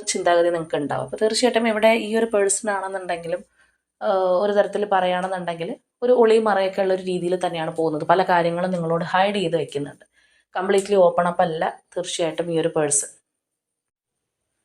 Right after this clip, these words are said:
അപ്പോൾ ഇവരുടെ ലൈഫിൽ ഇപ്പോൾ എന്തൊക്കെയാണ് സംഭവിക്കുന്നതെങ്കിൽ കൂടിയും ഇവർ നിങ്ങളുടെ കാര്യത്തിൽ ഒരു ഉറച്ച ഡിസിഷൻ എടുത്തിട്ടില്ല എന്നുള്ളതാണ് നമുക്ക് കാണാൻ സാധിക്കുന്നത്. വളരെയധികം കൺഫ്യൂസ്ഡ് ആയിട്ടിരിക്കുന്ന ഒരവസ്ഥ, അല്ലെങ്കിൽ ആ ഒരു ഇൻഡിസിഷൻ എനർജിയും കാര്യങ്ങളെല്ലാം നമുക്ക് കാണാനായിട്ട്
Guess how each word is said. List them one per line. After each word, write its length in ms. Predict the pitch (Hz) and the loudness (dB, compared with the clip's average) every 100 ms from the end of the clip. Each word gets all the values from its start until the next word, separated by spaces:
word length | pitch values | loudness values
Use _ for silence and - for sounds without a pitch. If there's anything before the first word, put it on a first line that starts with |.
| _ _ | _ _
അപ്പോൾ 140 | - 226 | -6 -4
ഇവരുടെ 220 | 247 269 262 | -2 -2 -2
ലൈഫിൽ 280 | 240 240 254 | -4 -2 -2
ഇപ്പോൾ 120 | 254 226 | 0 -2
എന്തൊക്കെയാണ് 480 | 214 220 233 226 233 233 | -4 -8 -4 -2 -2 -2
സംഭവിക്കുന്നതെങ്കിൽ 880 | 202 196 196 208 208 202 190 190 196 - - | 0 0 -2 -2 -4 -4 -4 -4 -4 -6 -12
കൂടിയും 360 | 190 175 180 196 185 | -10 -10 -12 -10 -8
ഇവർ 140 | 180 180 180 185 - - _ 233 | -4 -4 -4 -8 -14 -20 _ -4
നിങ്ങളുടെ 320 | 226 240 262 254 | 0 2 0 -2
കാര്യത്തിൽ 340 | 214 196 208 202 | -4 -2 0 2
ഒരു 120 | 196 - | 0 -2
ഉറച്ച 260 | 190 185 196 190 | -4 -2 -4 -4
ഡിസിഷൻ 360 | 180 185 196 196 | -4 -4 -2 -2
എടുത്തിട്ടില്ല 520 | 175 175 180 185 170 175 - | -2 -2 -2 -2 -4 -6 -6
എന്നുള്ളതാണ് 480 | 185 180 175 170 165 175 | -6 -4 -2 -2 -4 -6
നമുക്ക് 200 | 170 175 | -6 -2
കാണാൻ 200 | 160 160 170 | -2 -2 -2
സാധിക്കുന്നത്. 420 | 165 165 165 165 | -4 -4 -6 -4
വളരെയധികം 420 | 175 190 196 202 208 | 0 0 -2 -4 -2
കൺഫ്യൂസ്ഡ് 540 | 208 185 190 208 208 208 | -2 -2 -2 -2 2 2
ആയിട്ടിരിക്കുന്ന 540 | 180 175 175 170 170 247 - - - - | 2 0 -4 -8 -10 -12 -16 -20 -20 -8
ഒരവസ്ഥ, 340 | 202 165 156 - 175 | -2 0 -2 -6 -6
അല്ലെങ്കിൽ 220 | 180 185 | 0 4
ആ 20 | 185 | 4
ഒരു 80 | 190 | 4
ഇൻഡിസിഷൻ 440 | 185 190 196 196 190 | 0 -2 -2 -4 -4
എനർജിയും 340 | 175 165 175 175 | -4 -4 -4 2
കാര്യങ്ങളെല്ലാം 500 | 165 165 165 165 165 | 2 2 -2 -2 -2
നമുക്ക് 200 | 160 160 160 | -4 -6 -4
കാണാനായിട്ട് 480 | 151 151 160 151 | -4 -4 -6 -6